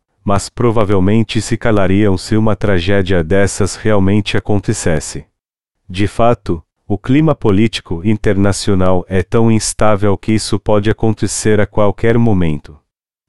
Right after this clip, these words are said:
Todavia, o mistério é que ainda temos mantido o controle do nosso país e ainda sustentado seu desenvolvimento econômico como um dos maiores poderes econômicos do mundo.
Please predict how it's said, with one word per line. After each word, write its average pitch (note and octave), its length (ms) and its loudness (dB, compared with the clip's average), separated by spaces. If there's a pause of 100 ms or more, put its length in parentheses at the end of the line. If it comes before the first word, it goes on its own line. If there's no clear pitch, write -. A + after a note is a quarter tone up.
(120)
Todavia, C#3+ 720 2 (260)
o G#2 80 0
mistério A#2+ 560 2
é G2 100 2
que - 140 -4
ainda A2 300 2
temos A2+ 360 2
mantido G2+ 580 0
o F2+ 60 -4
controle G#2 580 0
do G2 160 0
nosso G2 360 0
país F#2 640 2
e F#2+ 120 2
ainda G#2+ 340 2
sustentado G2+ 840 0
seu G#2+ 260 0
desenvolvimento G2 1080 2
econômico F#2+ 920 0
como G#2 340 2
um A2 100 2
dos G2+ 220 0
maiores G#2+ 520 2
poderes G2+ 580 0
econômicos G2+ 800 0
do F#2+ 140 0
mundo. D#2+ 480 -4